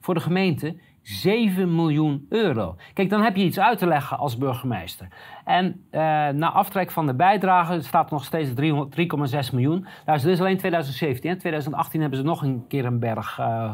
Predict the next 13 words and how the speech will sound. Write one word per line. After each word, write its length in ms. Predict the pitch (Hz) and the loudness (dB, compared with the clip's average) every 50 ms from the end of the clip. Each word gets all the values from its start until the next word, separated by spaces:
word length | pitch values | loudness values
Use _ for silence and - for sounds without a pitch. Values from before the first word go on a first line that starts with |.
| 107 | -6
kosten 360 | - 139 131 120 123 - 120 | -4 -4 -4 -4 -4 -8 -10
gemaakt. 580 | 110 - - 117 110 101 113 151 - - - - - - - - - - - - - - | -10 -8 -6 -6 -4 -4 -6 -6 -8 -10 -16 -20 -20 -20 -20 -20 -20 -20 -20 -20 -12 -6
Maar 100 | - 147 | -2 -2
de 120 | 151 151 | 0 0
burgemeester 800 | 151 185 240 262 262 208 214 208 233 240 247 214 - - 190 185 | 0 0 0 2 0 0 0 0 2 2 2 0 0 0 0 0
die 100 | 185 196 | 0 0
vergoeilijkt 640 | 165 180 - - - 269 262 220 160 160 180 180 - | 0 0 0 0 2 2 2 2 2 2 0 -2 -2
door 120 | - 180 - | -4 -4 -2
te 80 | 165 | -4
zeggen 340 | 160 - 185 185 180 165 151 | -4 -2 -2 0 0 -2 -2
van: 260 | - - 165 147 - - - - - - - - | -4 -6 -6 -6 -8 -12 -20 -20 -20 -20 -14 -8
"Geen 400 | - - - - 220 226 214 185 | -6 -2 0 2 4 4 4 4
zorgen 500 | 151 185 185 175 165 - - 233 254 | 4 4 2 2 0 -2 -4 -4 -6